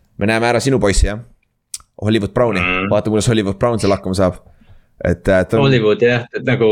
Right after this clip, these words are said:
Speaker 2: siis, kui see trade juhtus, siis ma olin nii, et aa, jaa, ta läheb Hopkinsiga koos, et lõpuks ometi Hollywood saab nagu, noh, ainult deep threat olla praktiliselt või noh.
Speaker 1: Jep.
Speaker 2: Mängid,
Speaker 1: Eriti
Speaker 2: aga noh, nüüd on jälle.
Speaker 1: Nüüd, nüüd ta on primary vend, vähemalt esimese kuus mängu, on ju.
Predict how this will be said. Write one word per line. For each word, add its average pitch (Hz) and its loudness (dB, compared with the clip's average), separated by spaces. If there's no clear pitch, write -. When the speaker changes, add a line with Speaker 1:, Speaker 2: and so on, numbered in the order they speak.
Speaker 2:
siis, 131 0
kui 113 -2
see 113 2
trade 135 0
juhtus, 131 0
siis 95 -6
ma 104 0
olin 101 0
nii, 107 2
et 90 -2
aa, 117 0
jaa, 139 0
ta 113 -2
läheb 101 2
Hopkinsiga 95 0
koos, 101 2
et 90 -8
lõpuks 110 -4
ometi 101 -2
Hollywood 98 2
saab 95 -2
nagu, 98 2
noh, 90 -2
ainult 110 -2
deep 110 -2
threat 85 -2
olla 90 -2
praktiliselt 87 -4
või 95 0
noh. 101 -2
Speaker 1:
Jep. 127 -2
Speaker 2:
Mängid, 104 0
Speaker 1:
Eriti 117 0
Speaker 2:
aga 95 -2
noh, 98 -6
nüüd 107 0
on 107 0
jälle. 107 0
Speaker 1:
Nüüd, 107 -4
nüüd 110 0
ta 131 2
on 117 -2
primary 107 0
vend, 98 0
vähemalt 107 0
esimese 104 0
kuus 110 0
mängu, 90 0
on 87 2
ju. 90 0